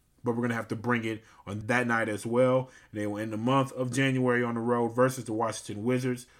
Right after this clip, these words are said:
who are finally playing games again. And if they can go one and two in these next three games, in my opinion,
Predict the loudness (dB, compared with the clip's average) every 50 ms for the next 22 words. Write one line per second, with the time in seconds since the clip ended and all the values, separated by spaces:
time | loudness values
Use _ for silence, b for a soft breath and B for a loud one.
0 | b b b _ -8 -8 -8 -6 -2 2 4 4 4 4 0 -2 -2 -6 -8 -6
1 | -6 -6 -6 -4 -6 -6 -6 -8 -10 -12 -10 -8 -8 -6 -6 -8 -8 -10 -14 b
2 | b b b b b b b b b _ _ -12 -10 -10 -10 -10 -10 -12 -14 -16
3 | _ _ _ _ _ _ _ _ _ _ _ _ _ _ _ _ _ -16 -14 -4
4 | 0 0 0 0 0 0 2 4 4 4 4 2 2 0 0 0 0 2 2 2
5 | 2 0 -2 -2 -2 -2 -2 -2 -2 -6 -8 -6 -4 -4 -4 -2 -2 -2 -2 -2
6 | -4 -6 -8 -10 -10 -10 -10 -8 -10 -10 -10 -10 -12 -12 -12 -12 -14 -16